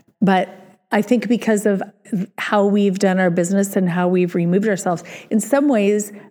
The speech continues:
I, you get to the point where you forget that this even happens, or you think it's few and far between, and then you realize, "Oh no, it's alive and kicking," <laughs> and people get caught up. So, um, I'm just gonna go over those, the five things that I think hopefully will be helpful to you.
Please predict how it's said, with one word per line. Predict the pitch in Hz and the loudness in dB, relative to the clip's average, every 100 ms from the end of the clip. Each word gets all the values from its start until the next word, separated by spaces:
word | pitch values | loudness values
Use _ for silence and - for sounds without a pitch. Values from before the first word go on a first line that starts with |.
| _ - | _ -2
I, | 202 208 233 | -2 -2 -4
you | 214 220 202 202 | -4 -2 0 0
get | 185 233 | 0 -2
to | 226 | 0
the | 220 | -2
point | 190 220 226 | 0 0 0
where | |
you | 202 196 | 0 0
forget | 196 208 208 202 | 0 0 0 0
that | 214 196 | -2 0
this | 185 196 | -2 0
even | 196 175 | 0 0
happens, | 175 196 196 196 180 - - - - | 0 -2 -2 -4 -4 -8 -14 -16 -2
or | 226 | 2
you | 208 | 2
think | 202 233 | 0 0
it's | 226 - | -2 -4
few | - 220 | 0 2
and | 202 | 2
far | 196 185 | 0 0
between, | 180 180 233 208 | 0 -2 0 2
and | 185 | 2
then | 190 | 0
you | 202 | 2
realize, | 196 190 185 - | 2 0 -2 -2
"Oh | 269 | 0
no, | 302 269 180 - | 2 2 0 -2
it's | - 220 220 - | -2 -2 -2 -4
alive | 196 170 175 175 | -2 0 0 0
and | 175 165 | 0 -2
kicking," | 185 180 180 175 202 - - - | -4 -4 -4 0 0 -2 -16 -18
<laughs> | - - | -18 -2
and | 196 185 185 180 - - _ | 0 2 2 -2 -6 -14 _
people | 233 214 220 | 0 2 2
get | 196 - | 0 0
caught | - 190 185 | -2 0 2
up. | 170 - | 0 -4
So, | - 202 185 175 175 - - - - | -6 -2 0 0 -2 -6 -20 -12 -2
um, | 180 180 175 170 175 - - | 0 0 0 0 -2 -6 -6
I'm | 269 285 | -2 -2
just | - | 0
gonna | 302 | 0
go | 262 226 | 2 2
over | 202 | 2
those, | 196 190 - | 0 -2 -4
the | - 185 | -4 -4
five | - 185 185 180 | -2 0 2 0
things | - - 190 185 180 | -4 -2 0 0 0
that | 185 | 0
I | 175 | 0
think | - 190 | -2 -4
hopefully | - 226 - 196 | -2 -4 0 0
will | 185 170 | 2 0
be | 180 180 | 0 -2
helpful | 170 180 - 196 | -2 -4 -4 -6
to | - | -4
you. | 170 | -4